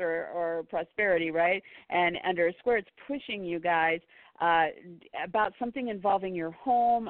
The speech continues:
a move, a renovation, a real estate deal, or what's going on with your roommate situation, somebody moving in or out, or what with your family or with a parent there.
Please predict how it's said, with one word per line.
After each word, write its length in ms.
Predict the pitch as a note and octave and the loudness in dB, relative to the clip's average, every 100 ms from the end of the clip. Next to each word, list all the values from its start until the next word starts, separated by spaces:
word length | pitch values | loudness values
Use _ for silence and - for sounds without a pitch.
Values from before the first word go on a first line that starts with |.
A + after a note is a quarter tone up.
| - | -8
a 80 | |
move, 540 | E3 F#3 G#3+ G#3+ A3 G3+ | -8 -8 -6 -6 -6 -6
a 100 | F3 | -6
renovation, 800 | D#3+ D#3+ D#3+ G3+ G#3 G#3 G#3+ F3+ | -4 -6 -6 -4 -4 -6 -8 -8
a 80 | |
real 240 | D3+ F#3 G3 | -8 -6 -8
estate 380 | G3+ - G3+ F#3 | -6 -2 -2 -2
deal, 380 | G3+ G3 G3 G3 - - - | 0 2 2 -2 -12 -16 0
or 180 | F3+ F3 | 2 2
what's 220 | F3 - | 0 -2
going 200 | F3+ F3+ | -4 -2
on 120 | F3 | -2
with 120 | E3 D#3+ | -4 -6
your 160 | D#3 | -8
roommate 480 | D3+ G#3 A#3 A3 F#3+ - | -6 -8 -4 -4 -6 -8
situation, 680 | A#3 - G#3 G3 G3+ G3+ G3 | -10 -4 -2 0 -2 -6 -6
somebody 260 | F#3 D#3+ D#3 | -4 -4 -4
moving 400 | D#3+ D3 D#3 F3 | -4 -4 -6 -4
in 160 | G#3 | -2
or 120 | F#3+ F3 | 2 4
out, 340 | G3+ G#3 G3+ | 4 4 4
or 140 | E3 | 2
what 180 | D#3 E3 | 0 -2
with 140 | E3 E3+ | -4 -8
your 100 | D3 D3+ | -10 -8
family 440 | G3+ G#3 G#3 G3+ G3 | -4 -2 -2 -2 -4
or 180 | D#3+ | -4
with 160 | D#3 D#3+ | -4 -6
a 60 | D3 | -10
parent 500 | - G#3 G#3 G3+ - | -8 -4 -2 -2 0
there. 320 | G3+ G3+ G3+ | 2 2 0